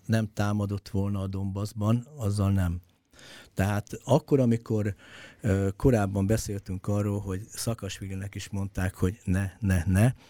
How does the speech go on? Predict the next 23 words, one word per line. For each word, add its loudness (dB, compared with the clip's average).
én 0
ugyanazt, 2
ö, -4
látom -2
Ukrajna 0
esetében, -4
hogy -6
a -4
Donbassban 0
én, 0
ö, 4
úgy 2
gondolom, 2
hogy 2
az 0
egy 0
évvel 0
ezelőtti -4
állapotokhoz -2
képest -2
két -2
éven -4
belül -2